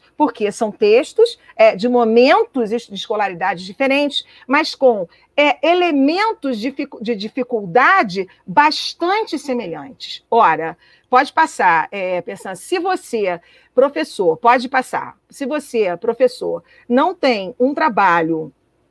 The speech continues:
de reescrita do texto, esses ele-, esses problemas,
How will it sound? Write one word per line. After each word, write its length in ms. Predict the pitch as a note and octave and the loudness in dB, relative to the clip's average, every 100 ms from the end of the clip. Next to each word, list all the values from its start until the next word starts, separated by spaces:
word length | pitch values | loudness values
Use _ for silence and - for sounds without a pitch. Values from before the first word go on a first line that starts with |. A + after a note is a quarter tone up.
| _ _ _ - | _ _ _ -10
de 100 | F#3+ | -8
reescrita 680 | D#3+ A3 A#3 - A#3+ B3+ B3 | -2 -2 -2 -2 0 2 0
do 100 | F3 | -4
texto, 540 | - A#3 C4 - E3+ - _ | 2 4 2 0 -12 -12 _
esses 560 | - B3+ B3 B3+ - - _ _ _ | 4 4 4 -4 -10 -12 _ _ _
ele-, 340 | A#3+ B3+ A3+ F3 | 4 4 2 0
esses 420 | G#3+ G#3 A3 G3+ | -2 -2 -10 -12
problemas, 720 | - G3+ D#3+ G#3 C4 A#3+ G3 | -10 -10 -8 -6 -4 -6 -8